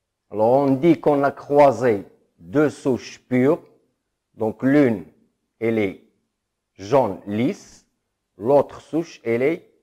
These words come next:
vert ridé. Les individus de F un sont croisés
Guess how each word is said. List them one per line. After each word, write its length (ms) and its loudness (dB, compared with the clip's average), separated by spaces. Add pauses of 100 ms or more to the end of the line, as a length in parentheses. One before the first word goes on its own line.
(340)
vert 460 2 (120)
ridé. 600 -4 (840)
Les 300 -4
individus 800 2 (180)
de 280 -2
F 320 -2
un 240 -8 (560)
sont 240 -6
croisés 500 4